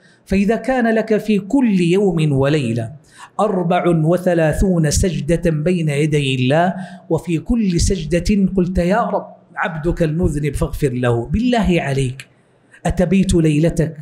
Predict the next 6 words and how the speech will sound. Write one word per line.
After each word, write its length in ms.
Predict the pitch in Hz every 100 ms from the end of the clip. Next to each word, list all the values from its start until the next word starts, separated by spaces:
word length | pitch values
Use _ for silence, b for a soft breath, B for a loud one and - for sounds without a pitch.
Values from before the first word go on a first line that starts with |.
| -
والله 640 | 165 160 170 175 160 151 139
عز 280 | 160 139 147
وجل 360 | 143 147 143
لم 200 | 147 147
يغفر 380 | 143 131 139 123
لك؟ 340 | 131 139 -